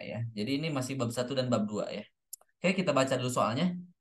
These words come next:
Nomor enam, kereta api, kereta cepat Prancis yang dikenal sebagai T G P, Train a Grand Vitesse, memiliki kelajuan rata-rata sebesar dua ratus enam belas kilometer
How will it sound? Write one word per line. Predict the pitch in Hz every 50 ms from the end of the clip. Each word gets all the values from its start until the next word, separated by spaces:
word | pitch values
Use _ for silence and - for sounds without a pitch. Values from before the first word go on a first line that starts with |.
| _ _ _ _
Nomor | 127 127 135 127 135
enam, | 160 196 233 240 - - - -
kereta | - 143 147 - 135 135
api, | 151 147 - 180 185 214 208 - - -
kereta | - 151 147 139 160 151
cepat | - - - 202 196 -
Prancis | - 165 160 160 160 185 214 214
yang | - 170
dikenal | 156 143 143 156 160 160
sebagai | - 139 143 143 139 135 - - _ _ _ -
T | 123
G | 117 113 120
P, | 117 139 190 190 -
Train | - 139 135 139 135
a | 135 117
Grand | 117 123 123 120 117 113 117 113
Vitesse, | 113 110 127 160 196 190 - - - - - _ _ _ - _ _ _ 139
memiliki | 156 170 160 160 190 208
kelajuan | 196 185 170 156 160 170 165
rata-rata | 208 - - 156 160 180
sebesar | 180 160 143 139 135 175 170 170 - 139
dua | 139 135 131
ratus | - 147 151 147 143 135 - - - _ _ -
enam | 135 139 135
belas | 135 147 160 -
kilometer | - - 135 131 131 127 - 139 143